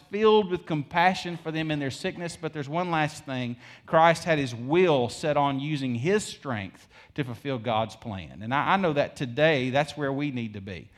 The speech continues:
We've got to come to a place where our desire, our will, our determination is that I want to use every bit of strength, every asset I have to serve the Savior. I want God to use me and do something with me. I want to be a man or a woman who's on a mission for the Lord.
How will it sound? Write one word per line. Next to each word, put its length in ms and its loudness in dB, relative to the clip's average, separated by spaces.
We've 140 -10
got 180 8
to 60 2
come 240 2
to 80 4
a 60 4
place 520 0
where 200 2
our 320 6
desire, 580 2
our 340 6
will, 600 0
our 240 6
determination 960 0
is 100 -6
that 120 0
I 120 4
want 240 -2
to 60 -4
use 260 -2
every 520 0
bit 140 0
of 80 -4
strength, 600 -4
every 260 2
asset 480 4
I 140 6
have 320 0
to 60 -6
serve 380 -4
the 60 -10
Savior. 500 -8
I 120 10
want 320 2
God 300 4
to 60 -4
use 400 -4
me 140 -2
and 180 -4
do 140 0
something 460 -4
with 180 -8
me. 240 -2
I 100 4
want 220 0
to 40 0
be 260 -4
a 80 0
man 340 -2
or 100 2
a 40 4
woman 380 2
who's 160 -2
on 140 -2
a 40 -4
mission 420 0
for 120 -10
the 80 -2
Lord. 500 -2